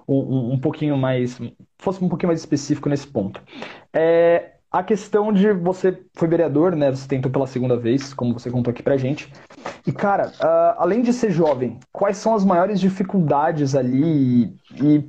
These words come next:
problemas que você encontrou no meio do caminho durante essa sua,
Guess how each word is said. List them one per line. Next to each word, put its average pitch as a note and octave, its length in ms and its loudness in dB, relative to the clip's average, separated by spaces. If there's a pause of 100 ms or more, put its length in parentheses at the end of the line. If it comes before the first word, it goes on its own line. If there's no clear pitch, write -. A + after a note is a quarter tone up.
(260)
problemas F3 480 0
que - 60 -16
você E3 180 -6
encontrou E3+ 420 0
no D#3+ 80 -4
meio D#3+ 160 2
do D3+ 60 -4
caminho D3+ 400 0
durante D3+ 460 0
essa D#3 160 -4
sua, C3 540 2